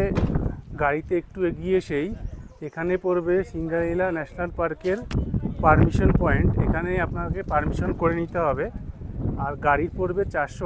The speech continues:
আশি টাকা, আর per person টু হান্ড্রেড। এখান থেকে সান্দাকফু একত্রিশ কিলোমিটার, আর চিত্রে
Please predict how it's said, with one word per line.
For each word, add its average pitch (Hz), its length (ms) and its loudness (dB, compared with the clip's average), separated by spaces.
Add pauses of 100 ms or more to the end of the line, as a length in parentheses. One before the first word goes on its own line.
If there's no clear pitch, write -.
(120)
আশি 190 140 -8 (100)
টাকা, 175 200 2 (640)
আর 143 100 0 (120)
per 151 140 2 (120)
person 160 380 0 (140)
টু 208 180 6
হান্ড্রেড। - 360 10 (2500)
এখান 180 240 2 (120)
থেকে 208 260 4 (200)
সান্দাকফু 180 600 4 (220)
একত্রিশ 196 320 -2 (100)
কিলোমিটার, 202 540 8 (760)
আর 160 140 12 (240)
চিত্রে 190 380 4